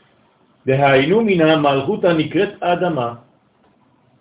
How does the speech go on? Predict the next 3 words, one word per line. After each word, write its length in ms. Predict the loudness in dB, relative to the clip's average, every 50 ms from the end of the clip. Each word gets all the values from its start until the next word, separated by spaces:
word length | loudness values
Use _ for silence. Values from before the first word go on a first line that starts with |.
| _ _ _ _ _ _ _ _ _ _ _ _ _ _ _ _ _ _ _ _ _ _ _ _ _ _ _
כמובן 540 | -12 -8 -6 -4 0 2 2 4 4 2 -2
שבמילה 800 | -4 -2 -2 -2 0 0 -2 -2 -2 -2 -2 -2 -2 -2 -2 -2
אדמה 760 | -2 0 -2 -2 -2 -2 -4 -4 -2 -2 -2 -2 -2 -4 -8